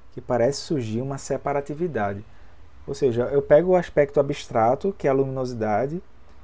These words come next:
e eu vou sustentar esse aspecto abstrato em algo concreto. Aí, quando esse algo concreto começar a, a ganhar nome e forma, aquilo vai ser, é,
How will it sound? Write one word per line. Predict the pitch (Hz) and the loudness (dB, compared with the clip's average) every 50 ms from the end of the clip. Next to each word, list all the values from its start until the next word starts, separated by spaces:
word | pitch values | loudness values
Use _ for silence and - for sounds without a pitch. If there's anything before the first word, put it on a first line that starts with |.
| - - - - - | -18 -18 -16 -12 -4
e | 123 120 | 2 4
eu | 131 139 | 4 4
vou | 135 131 127 151 180 202 220 202 | 2 2 4 8 8 8 8 6
sustentar | - - - 233 220 - - 240 208 - - 156 139 135 127 131 | 2 -4 -4 -4 -4 -2 -2 -2 -2 2 4 4 4 4 4 4
esse | 135 135 - | 2 0 0
aspecto | - - - - 127 120 120 - 135 | -8 -6 -2 0 0 0 0 0 -2
abstrato | 120 120 131 123 - - - 120 110 110 120 147 - - 202 208 208 - - - - - - | -2 -2 -4 -8 -8 -6 0 2 2 4 4 2 0 0 -4 -4 -4 -6 -16 -18 -16 -16 -10
em | 147 143 | -6 -4
algo | 143 135 139 151 160 165 180 | 0 4 6 6 6 4 2
concreto. | - - 196 196 196 - - 131 120 120 120 117 - - 110 104 - - - - - - - - - - - - - - - - - - - - - - - - - - - | -2 0 -2 -2 -2 -2 0 4 4 6 4 4 0 -8 -14 -14 -14 -16 -18 -18 -16 -18 -18 -18 -18 -18 -18 -16 -16 -16 -16 -16 -16 -18 -16 -16 -16 -18 -16 -18 -16 -16 -10
Aí, | - 120 123 120 120 127 143 175 208 214 - - - | -4 -2 0 2 4 4 6 4 4 2 -2 -12 -2
quando | - 185 190 208 | 0 2 4 4
esse | 226 226 - 202 | 4 6 6 4
algo | 190 190 196 | 6 6 4
concreto | 196 - 202 190 180 - - 156 147 143 143 151 | 4 0 -2 -2 -2 2 4 6 6 6 4 -2
começar | 139 - 147 139 139 135 - - 143 151 175 196 202 - - | -8 -6 -6 -6 -4 -4 -2 0 2 2 4 2 0 -2 -4
a, | 135 135 139 139 131 123 113 104 104 - - - | -4 -2 0 2 2 2 2 2 0 -2 -2 -4
a | 120 | -2
ganhar | 131 151 165 156 139 131 127 120 117 | 0 0 0 0 0 2 2 2 0
nome | 117 117 127 151 165 160 143 131 123 143 | 0 0 0 0 0 0 0 0 0 0
e | 170 | -2
forma, | - - - 120 110 117 123 143 160 180 214 220 - - - - - - - - - - - | -2 -4 -2 0 2 2 2 2 0 -4 -4 -4 -8 -16 -18 -18 -18 -18 -18 -18 -16 -10 -6
aquilo | 160 165 - - 156 151 160 | -6 -6 -2 -2 0 0 2
vai | 151 156 156 | 4 4 2
ser, | 151 - - 156 147 147 151 151 - - - - - - - - - - - | 2 2 2 4 4 4 4 2 -6 -16 -16 -16 -16 -16 -18 -18 -18 -16 -8
é, | 139 123 123 123 120 120 117 113 107 | -6 -4 -2 -2 0 0 0 -2 -2